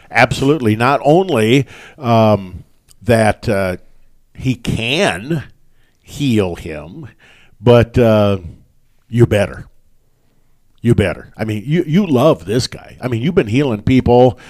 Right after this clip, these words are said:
that, uh, you didn't even know, you know, strangers on the street. And, and you know Lazarus. You love him.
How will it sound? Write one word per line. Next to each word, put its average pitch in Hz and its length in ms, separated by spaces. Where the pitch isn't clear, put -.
that, 110 520
uh, 98 180
you 117 200
didn't 123 220
even 98 260
know, 95 560
you 98 80
know, 87 60
strangers 104 680
on 85 160
the 71 80
street. 78 480
And, 120 260
and 131 160
you 104 120
know 92 260
Lazarus. 80 800
You 85 120
love 202 380
him. 131 300